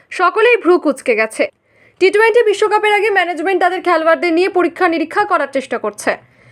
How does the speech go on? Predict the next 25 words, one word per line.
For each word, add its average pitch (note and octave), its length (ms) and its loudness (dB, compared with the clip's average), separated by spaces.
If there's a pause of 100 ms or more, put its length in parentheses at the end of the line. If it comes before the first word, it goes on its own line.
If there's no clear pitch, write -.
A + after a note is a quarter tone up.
(140)
অস্ট্রেলিয়া F4+ 420 0
সফরটি G4+ 360 0
দু F#4 120 4
হাজার E4 180 0
ছাব্বিশ E4+ 380 -2
সালে G4 180 -2
টি F4 140 2
টোয়েন্টি E4+ 300 -2
বিশ্বকাপকে F4 540 -2
সামনে D#4 360 -2
রেখে D#4 280 0
ভারতের C#4 300 -2
প্রস্তুতিমূলক F4+ 680 2
ক্ষেত্রে F4+ 440 -2 (520)
হিসেবে E4 420 4
বিবেচিত C#4+ 400 -4
হওয়ার D#4+ 380 2
কথা C4 280 -4
ছিল। G#3+ 300 -4
তবে B3 260 -2
প্রথম C#4 360 -2
দুটি D4 180 -2
ম্যাচের C#4+ 320 -2
পর F#4 180 0
সবকিছু D4+ 580 -2